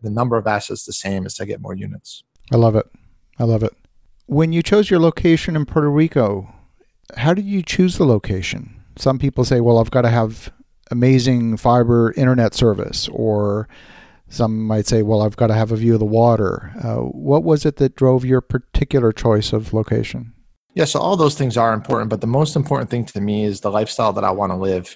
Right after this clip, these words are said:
Speaker 1: And I have found, 'cause I've just lived and traveled in a lot of different places, and I always enjoy life the most when I'm in a very walkable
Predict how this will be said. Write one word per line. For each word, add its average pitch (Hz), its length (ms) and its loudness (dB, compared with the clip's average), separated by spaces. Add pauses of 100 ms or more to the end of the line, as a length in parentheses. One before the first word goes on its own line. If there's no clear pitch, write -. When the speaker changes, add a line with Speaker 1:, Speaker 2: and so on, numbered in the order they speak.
(120)
Speaker 1:
And 101 340 -4
I 131 460 0 (320)
have 110 220 -4 (240)
found, 127 420 -2
'cause 123 120 -2
I've 135 80 2
just 139 260 -6
lived 120 320 0
and 107 280 -2
traveled 110 360 -2
in 110 160 -4
a 110 60 -4
lot 107 180 2
of 107 60 -6
different 104 260 -8
places, 160 340 -2
and 113 100 -2
I 123 160 2
always 139 360 2
enjoy 120 380 2
life 120 260 0
the 104 100 -8
most 110 400 -2
when 110 140 -2
I'm 107 160 -4
in 110 100 -4
a 107 40 -4
very 107 280 0
walkable 104 600 -2